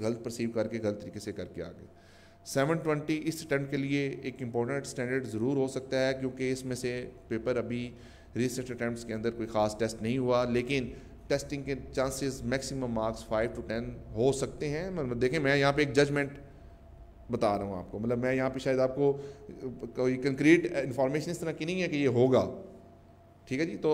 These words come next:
analysis की base के ऊपर जो लगता है कि यहाँ standard में से पाँच से सात number का एक छोटा सा part बन सकता है, इससे ज़्यादा आने के chances इसमें से कम होते हैं जी। और code of ethics का area जो है, ये आपका हॉट favorite areas में आता है जी।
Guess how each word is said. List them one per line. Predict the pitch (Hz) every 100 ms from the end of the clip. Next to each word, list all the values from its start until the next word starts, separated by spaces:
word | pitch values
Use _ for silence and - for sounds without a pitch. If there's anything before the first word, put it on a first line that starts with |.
| 139
analysis | 143 165 165 165
की | 156
base | 143 143 147
के | 139
ऊपर | 135 147 143
जो | 135
लगता | 135 127 151
है | 151
कि | 147 147
यहाँ | 123 120 135
standard | - 135 139 143
में |
से | 139 139
पाँच | 127 127 139 135
से | 131
सात | 123 123
number | 127 127
का | 127
एक | 120 120
छोटा | 113 131
सा | 127 117
part | 117 120
बन | 117 117
सकता | 117 123 120
है, | 120 - - 139
इससे | 135
ज़्यादा | 113 107 123 - -
आने | 113 117
के | 117
chances | 117 110 113
इसमें | 110 110
से | 107 107
कम | 107 101
होते | 95 -
हैं | 85
जी। | 80 82 - - - - -
और | 143 139
code | 143 143
of | 135 127
ethics | 123 120
का | 127
area | 120 117 120
जो | 113
है, | 110 110 107
ये | 113
आपका | 101 101
हॉट | 98 98
favorite | 101 98 95
areas | 95 95 92
में | 98 131 - -
आता | 95 -
है | 55
जी। | -